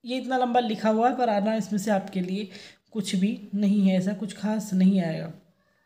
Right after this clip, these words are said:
Next question, mother। Mother, हाँ, इनकी important है।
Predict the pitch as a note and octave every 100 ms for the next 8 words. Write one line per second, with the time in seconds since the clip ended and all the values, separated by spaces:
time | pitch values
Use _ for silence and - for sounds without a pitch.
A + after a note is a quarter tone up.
0 | _ _ - - - - - - A3+ C4+
1 | - C4+ - C#4 A3 A#3 G3+ D#3 - -
2 | - - G3+ A#3+ C#4+ D#4+ B3+ B3+ A3 G3
3 | F#3+ E3 E3+ F3 F3+ F#3 A#3+